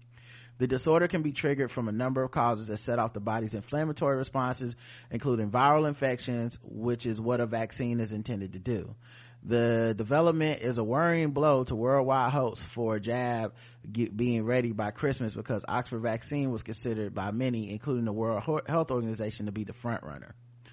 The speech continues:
Uh, Health Security, uh, Health Secretary Matt Hancock said the pause to the Ox-,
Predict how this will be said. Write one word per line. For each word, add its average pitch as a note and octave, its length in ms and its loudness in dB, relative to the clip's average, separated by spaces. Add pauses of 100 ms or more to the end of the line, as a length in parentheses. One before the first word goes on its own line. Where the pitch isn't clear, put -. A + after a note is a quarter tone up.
(420)
Uh, A2 180 2
Health D#3+ 220 4
Security, D3 800 2 (240)
uh, A2 260 0
Health F#3 220 6
Secretary C3+ 560 2
Matt C3 260 0
Hancock C#3 460 0 (340)
said B2 280 2
the A2 80 -2
pause C#3+ 540 6
to D3+ 120 -2
the A#2+ 120 0
Ox-, B2+ 280 -2